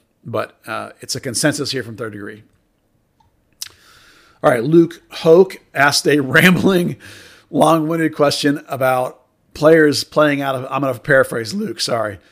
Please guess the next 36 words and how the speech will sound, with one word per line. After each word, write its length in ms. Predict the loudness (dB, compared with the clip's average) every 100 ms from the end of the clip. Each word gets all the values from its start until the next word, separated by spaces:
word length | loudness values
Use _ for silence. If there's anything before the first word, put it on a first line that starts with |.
| _ _ _
Players 320 | -2 0 0
playing 340 | 0 0 0 -2
out 140 | -6
of 80 | -8
position, 640 | -2 0 2 0 -6 -10 -16 _ _ _ _ _ _ _
uh, 560 | -2 0 0 -4 -8 -12 -16 _ _ 0
rather 320 | 2 2 0
than 140 | -8
their 140 | -10 -8
intended 320 | -6 -6 -6
position. 800 | -6 -4 -4 -6 -8 -10 -12 -16 _ _ _
Um, 640 | -10 -10 -10 -12 -14 -18 _ _
does, 180 | -6 -6
do, 240 | -10 -16
do 320 | -10 -6 -6 -6
people 280 | -4 -4
watching, 600 | 2 4 4 2 -4 -8
do 120 | -12 -12
they 120 | -10
take 220 | -6 -6
this 160 | -6 -10
into 180 | -10
account? 520 | -12 -8 -2 -2 -2 -8 _ _ _ _ _
Does 140 | -8
it 160 | -8 -8
devalue 640 | -8 -8 2 4 4 -2 -4
a 40 |
player? 580 | -2 -2 -2 -4 -6 -10 _ _ _ _ _
Uh, 160 | -8 -6
the 100 | -6
example 380 | -2 -2 -2
he 120 | -4 -6
uses 300 | -8 -10 -12
is 100 | -6
Weston 400 | -4 -4 -6 -10
McKennie, 600 | -4 -2 0 -2 -8